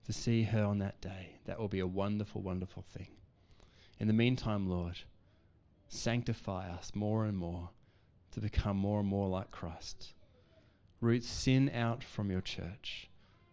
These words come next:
Remove evil and maliciousness. Make us bold, Lord, to proclaim, uh, the gospel, not just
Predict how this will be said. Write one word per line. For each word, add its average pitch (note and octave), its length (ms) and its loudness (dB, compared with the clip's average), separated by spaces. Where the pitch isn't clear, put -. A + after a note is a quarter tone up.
Remove A#2+ 600 8
evil G#2 640 2
and F#2+ 160 0
maliciousness. G2 840 -4
Make A2 240 2
us G#2 120 2
bold, G2+ 560 2
Lord, F#2 280 -10
to - 100 -4
proclaim, B2 720 4
uh, G2 140 0
the G#2 80 0
gospel, G2 640 -2
not B2+ 160 0
just - 420 -2